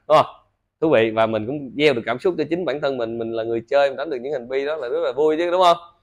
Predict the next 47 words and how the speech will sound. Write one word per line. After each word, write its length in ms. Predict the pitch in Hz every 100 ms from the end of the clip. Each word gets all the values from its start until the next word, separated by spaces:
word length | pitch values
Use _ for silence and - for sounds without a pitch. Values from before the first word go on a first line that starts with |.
| _ -
Ok, 220 | - 139 - - - _ _ -
cảm 140 | 185
ơn 60 | 170
anh 80 |
em 180 | 160 160
đã 80 | 151
ủng 120 | 175
hộ 220 | 123 135 127
kênh 200 | 156 151 - _ - - 110
và 480 | 117 120 120 123
subscribe 640 | 120 113 135 143 147 151 151
kênh, 340 | - 143 143
cũng 120 | 143
giống 120 | 160 170
như 120 | 139 135
chia 120 | 139
sẻ 320 | 117 113 151 139
cho, 500 | 127 127 127 127 127 _ _ _
cho 220 | 117 120
anh 140 | 120 123
em 160 | 127
đồng 160 | 113 107
đạo 280 | 104 113 120
bộ 160 | 110
môn 200 | 120 120
pizza 280 | 123 120 120
văn. 220 | 123 123 107 _ _ _ _ _
Cảm 120 | -
ơn 60 | 131
anh 60 |
em 120 | 123 120
ủng 160 | 131
hộ 180 | 110 107
kênh 160 | 117 123
A 140 | 120
B 60 | 120
rất 340 | 117 127 147
nhiều. 340 | 120 110 110 104 - _ _ _ _ -
Ờ, 420 | 104 104 104 104 104
hẹn 100 | 113
gặp 100 | 110
lại 100 | 117
anh 60 |
em 120 | 123
trong 100 | 123
video 200 | 131 123
tiếp 100 | 123